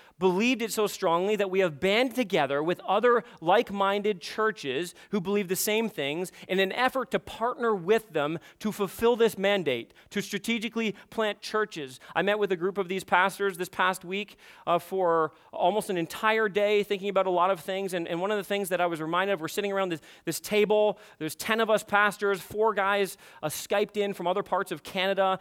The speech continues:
B C, and Alberta, and we're all talking about the, the mission that God has given the church and how we can be working together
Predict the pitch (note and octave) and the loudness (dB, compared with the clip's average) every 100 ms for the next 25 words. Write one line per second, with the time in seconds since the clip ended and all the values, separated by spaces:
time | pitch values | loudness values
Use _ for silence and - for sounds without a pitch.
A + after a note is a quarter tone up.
0 | - - G3 - G3+ G3+ F#3 E3 D3 F#3 | -6 -6 -4 -4 -2 -2 2 2 2 -2
1 | F#3+ F#3 F#3 F3+ - - E3 F#3+ G3+ - | 2 2 0 -2 -18 -8 0 2 0 4
2 | G3 G3 G#3+ G3 G3 E3 E3+ E3 F#3+ G#3+ | 2 4 0 4 4 2 -4 -2 -2 0
3 | F#3 G3 F#3+ E3 F3+ G3 F3+ - G#3+ G#3 | -2 0 0 -2 -2 0 -2 -4 0 0
4 | G3 D#3+ F3+ G3 G3 F#3 D#3+ F3+ G3+ F#3 | 0 -2 0 0 -2 -4 -2 -2 -2 -4
5 | D#3 F#3+ G3+ G3+ | -2 -2 0 -2